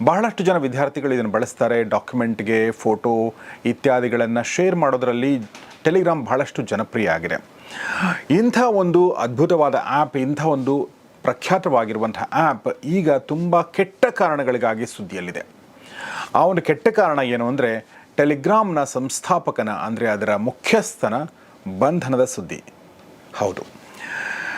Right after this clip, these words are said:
ಇದೇ ಆಗಸ್ಟ್ ಇಪ್ಪತ್ನಾಲ್ಕರಂದು ಫ್ರಾನ್ಸ್ನ ಪೊಲೀಸರು Telegram-ನ ಮುಖ್ಯಸ್ಥ ಪಾವೆಲ್ ದುರೋವ್ನನ್ನು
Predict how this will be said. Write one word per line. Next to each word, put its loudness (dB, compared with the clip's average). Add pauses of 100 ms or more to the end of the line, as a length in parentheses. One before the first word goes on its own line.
(280)
ಇದೇ 4
ಆಗಸ್ಟ್ 4
ಇಪ್ಪತ್ನಾಲ್ಕರಂದು 2 (400)
ಫ್ರಾನ್ಸ್ನ 2
ಪೊಲೀಸರು 0 (520)
Telegram-ನ 2
ಮುಖ್ಯಸ್ಥ -2 (340)
ಪಾವೆಲ್ 4
ದುರೋವ್ನನ್ನು 2